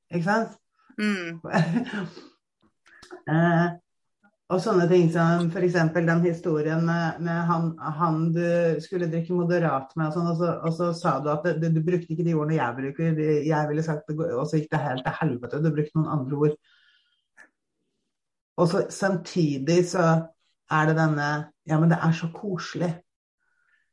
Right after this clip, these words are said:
Speaker 2: Ja.
Speaker 1: Ikke sant? Og det er
Speaker 2: Ja.
Speaker 1: noe, det er noe der som jeg kjenner kjempegodt igjen, i hvert fall.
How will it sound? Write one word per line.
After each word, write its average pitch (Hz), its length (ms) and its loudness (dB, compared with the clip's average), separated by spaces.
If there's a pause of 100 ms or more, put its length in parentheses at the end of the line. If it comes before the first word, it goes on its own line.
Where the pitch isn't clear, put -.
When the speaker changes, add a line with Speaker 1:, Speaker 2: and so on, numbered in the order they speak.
(140)
Speaker 2:
Ja. 190 200 4
Speaker 1:
Ikke 160 160 4
sant? 185 380 0
Og 180 160 2
det 196 80 4
er 175 160 4
Speaker 2:
Ja. 175 160 8
Speaker 1:
noe, 180 240 0 (180)
det 180 100 4
er 196 120 2
noe 185 280 4
der 185 480 4 (1900)
som 196 180 0
jeg 156 200 2
kjenner 196 260 -4
kjempegodt 160 580 -4
igjen, 180 260 0
i 226 60 -4
hvert - 180 -4
fall. 127 220 -2